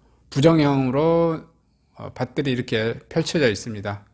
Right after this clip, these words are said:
삼십팔 다시 이십삼 각동리 사칠이 번 지 이렇게 되겠고요. 어, 이제 인공위성상에서 보시는 바와 같이,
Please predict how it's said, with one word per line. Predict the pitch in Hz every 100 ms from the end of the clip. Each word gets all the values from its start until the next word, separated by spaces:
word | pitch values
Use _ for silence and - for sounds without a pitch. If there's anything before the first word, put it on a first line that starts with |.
| _ _ _ _ _ _ _ _ - - _ _ _ _ _
삼십팔 | - 220 226 226 226 220 214 185 - 214
다시 | 214 180 143
이십삼 | 151 - - 190 104 92 - - 117 135 131
각동리 | - - 165 160 135
사칠이 | - 185 185 180 - - - 170 139 123 107 147 151
번 | 143 123
지 | 110
이렇게 | 101 92 101 107 117 - 123 107
되겠고요. | 95 113 117 117 175 196 - _ _ _ _ _ _ _ _ _ _ _ _ _ -
어, | 117 120
이제 | 135 180 151 139
인공위성상에서 | 135 180 214 208 180 156 139 156 147 143 107
보시는 | 123 123 147 127
바와 | 135
같이, | 131 127 - 120 143 160